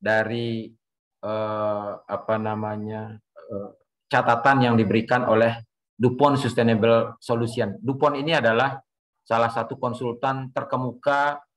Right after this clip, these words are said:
Bapak dan Ibu bisa nanti searching DuPont itu. Kami meng-hire, ya,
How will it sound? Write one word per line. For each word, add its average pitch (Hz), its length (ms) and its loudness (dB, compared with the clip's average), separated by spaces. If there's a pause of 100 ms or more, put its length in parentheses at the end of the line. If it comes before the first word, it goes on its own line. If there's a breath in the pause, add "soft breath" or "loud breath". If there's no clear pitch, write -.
Bapak 117 400 -2
dan 117 80 -4
Ibu 113 200 -6
bisa 151 560 -2
nanti 120 320 -4
searching 104 440 -8 (600)
DuPont - 320 0
itu. 101 240 -10 (160)
Kami 175 240 4
meng-hire, 165 720 2 (320)
ya, - 160 -16